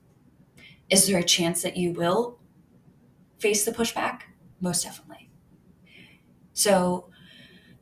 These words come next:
let me clarify that a bit, because I feel like I might be stirring up the fear inside of you. So I'm gonna pull it back to your power. The power that you hold,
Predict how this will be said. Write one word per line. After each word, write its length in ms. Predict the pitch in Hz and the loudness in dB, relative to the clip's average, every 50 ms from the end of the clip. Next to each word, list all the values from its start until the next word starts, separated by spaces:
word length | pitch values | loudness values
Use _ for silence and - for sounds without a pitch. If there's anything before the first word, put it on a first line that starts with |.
| - - | -6 -2
let 160 | 196 202 202 | 2 2 4
me 140 | 214 220 220 | 2 2 -2
clarify 480 | - - 190 175 170 165 - - 110 | -2 -2 0 0 0 -2 -4 -8 -12
that 180 | - - - - | -12 -14 -16 -16
a 40 | - | -16
bit, 200 | - - - - | -18 -18 -18 -18
because 680 | - 175 - - 180 170 165 165 165 165 160 156 - - - - - - - _ _ - - - - | -18 -12 -6 -4 -2 0 2 2 0 0 0 -2 -6 -8 -12 -20 -20 -20 -20 _ _ -20 -16 -10 -10
I 60 | 175 | -8
feel 240 | - - 175 170 170 | -6 -4 -2 0 2
like 260 | 170 170 165 - - | 2 2 0 -2 -4
I 80 | - 175 | -2 0
might 320 | 170 170 165 156 156 - | 0 2 0 0 -2 -4
be 100 | - 165 | -6 -4
stirring 540 | 165 - - - - 160 156 156 156 170 170 | 2 4 4 4 4 0 -4 -2 -2 -2 -2
up 200 | - - - - - - _ - - _ _ _ _ - _ _ _ - _ _ _ _ _ - _ _ - | -4 -10 -14 -18 -20 -20 _ -20 -20 _ _ _ _ -20 _ _ _ -20 _ _ _ _ _ -20 _ _ -10
the 140 | 185 185 170 | -8 -6 -6
fear 480 | 156 - - 175 151 - - - - - | -6 -6 -4 -4 -4 -4 -6 -12 -12 -8
inside 320 | 175 165 - - - - - | -6 -4 -4 -4 -6 -8 -14
of 120 | - - | -18 -18
you. 280 | - - - - 185 175 _ - _ _ _ - | -14 -14 -14 -14 -14 -18 _ -20 _ _ _ -4
So 180 | - - 190 180 | -2 0 2 2
I'm 60 | 175 | 2
gonna 140 | 170 165 160 | 2 2 0
pull 240 | - - 175 160 | -2 -4 -4 -2
it 100 | 165 160 | -2 -4
back 300 | - 165 170 - - - | -4 -6 -8 -8 -6 -2
to 180 | - - - 170 | -2 -2 0 0
your 160 | 160 165 170 | -2 -4 -6
power. 540 | - - - - - - - - - - - - - - - - - - - _ - _ _ _ _ _ _ - _ _ _ _ - - _ - - _ _ - - - - _ _ - _ _ - | -6 -8 -10 -10 -10 -12 -14 -16 -20 -20 -20 -20 -20 -20 -20 -20 -20 -20 -20 _ -20 _ _ _ _ _ _ -20 _ _ _ _ -20 -20 _ -20 -20 _ _ -20 -20 -20 -20 _ _ -20 _ _ -10
The 80 | - 156 | -8 -4
power 380 | - - - 175 175 175 185 | -4 -2 2 4 4 4 4
that 200 | 180 196 - - | 2 0 0 0
you 100 | 233 226 | 0 0
hold, 680 | 226 - - - 165 160 147 - - - - - - - | -2 -2 -8 -4 -4 -4 -2 -4 -6 -8 -8 -8 -12 -18